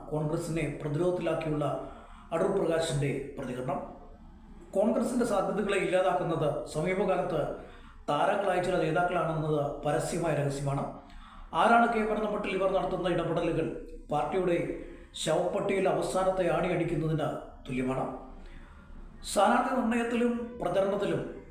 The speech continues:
കോൺഗ്രസിന് വേണ്ടത്ര ശോഭിക്കാൻ കഴിഞ്ഞില്ലെന്നത് വസ്തുതയാണ്. അതേസമയം എൽ ഡി എഫ് പ്രചരണ തന്ത്രങ്ങൾ പലയിടത്തും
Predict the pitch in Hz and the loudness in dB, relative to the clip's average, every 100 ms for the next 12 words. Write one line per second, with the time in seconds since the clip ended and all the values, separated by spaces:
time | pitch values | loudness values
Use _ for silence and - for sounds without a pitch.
0 | - 160 175 190 190 180 170 170 180 180 | -2 0 2 2 2 2 2 2 0 2
1 | 170 - - - - 175 196 - 190 175 | 2 0 -4 -6 0 2 2 2 2 2
2 | 165 170 165 160 151 139 147 - 139 - | 0 0 2 2 2 0 -2 -2 -2 -2
3 | 139 131 - - - - - - - - | -2 0 -2 -4 -10 -12 -16 -18 -20 -20
4 | - - 165 226 226 226 220 247 185 185 | -20 -6 6 6 8 4 2 2 2 2
5 | 214 208 208 - 190 - - - 185 180 | 2 2 0 2 2 2 0 2 2 0
6 | 170 165 180 160 170 | 0 0 2 0 0